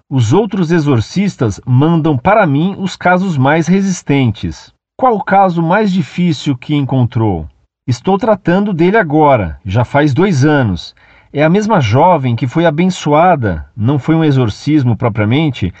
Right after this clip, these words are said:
pelo Papa em outubro no Vaticano e que causou sensação nos jornais. É atingida vinte e quatro horas por dia, com tormentos indescritíveis. Os médicos e os psiquiatras não conseguiam entender nada.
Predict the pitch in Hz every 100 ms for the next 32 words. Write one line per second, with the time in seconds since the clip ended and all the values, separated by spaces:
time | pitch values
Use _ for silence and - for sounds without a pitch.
0 | - _ _ 180 196 - 147 165 180 190
1 | 196 202 180 - 165 185 190 196 180 180
2 | 180 - 147 151 127 90 - _ - 139
3 | 185 165 117 123 165 123 - 208 - 190
4 | - 160 185 170 202 147 127 120 92 -
5 | _ - - - _ - 180 - 170 113
6 | 147 196 131 104 117 208 226 208 - 196
7 | 180 160 151 170 175 - 180 127 117 135
8 | 107 71 - _ - 131 120 151 110 135
9 | 175 180 156 - 185 214 160 175 180 208
10 | 190 - 160 143 107 82 - _ - -
11 | _ 131 123 113 120 160 160 - 180 160
12 | 143 123 - 160 - - 143 131 143 175
13 | 180 135 160 226 240 208 196 131 151 185
14 | 202 214 180 135 208 170 139 135 95 80